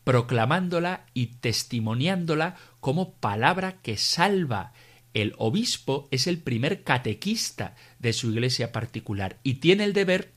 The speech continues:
de rodearse de colaboradores válidos, promoviendo y cuidando la formación doctrinal en su diócesis, de manera especial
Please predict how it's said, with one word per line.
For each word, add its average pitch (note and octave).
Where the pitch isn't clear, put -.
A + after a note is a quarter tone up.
de B2
rodearse G#2
de G#2+
colaboradores F#2
válidos, G#2+
promoviendo E3+
y A#2
cuidando D3
la B2
formación A2
doctrinal D3+
en G2+
su D#3
diócesis, C3+
de G2+
manera A2
especial C#3